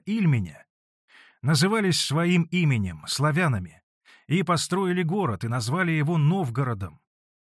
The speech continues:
А другие сели по Десне, и по Сейму, и по Суле, и назвались северянами. И так разошелся славянский народ,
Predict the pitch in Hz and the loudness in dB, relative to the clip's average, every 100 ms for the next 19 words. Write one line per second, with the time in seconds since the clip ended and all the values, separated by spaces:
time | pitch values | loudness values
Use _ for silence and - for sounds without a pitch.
0 | _ - 156 165 202 190 247 185 - 214 | _ -2 0 2 2 0 2 0 0 0
1 | 196 170 190 180 156 147 113 92 - _ | -2 0 0 0 -2 -2 -2 -4 -10 _
2 | - 180 202 190 - 175 113 92 78 - | -2 0 0 0 0 0 -2 -4 -10 -10
3 | - 160 185 - - 160 101 - _ _ | -2 0 0 -2 -2 -2 -2 -8 _ _
4 | _ _ _ - 175 180 165 170 208 185 | _ _ _ 0 2 4 2 2 2 2
5 | - 170 170 151 120 98 82 - _ _ | 2 0 2 2 0 -2 -8 -18 _ _
6 | _ _ - 156 175 - 208 196 - 170 | _ _ 0 2 2 2 2 2 2 2
7 | 139 165 - 190 202 - 180 151 147 151 | 2 0 0 -2 0 0 -2 0 0 0
8 | 170 139 - 147 139 147 117 - | 0 0 0 2 2 0 -4 -8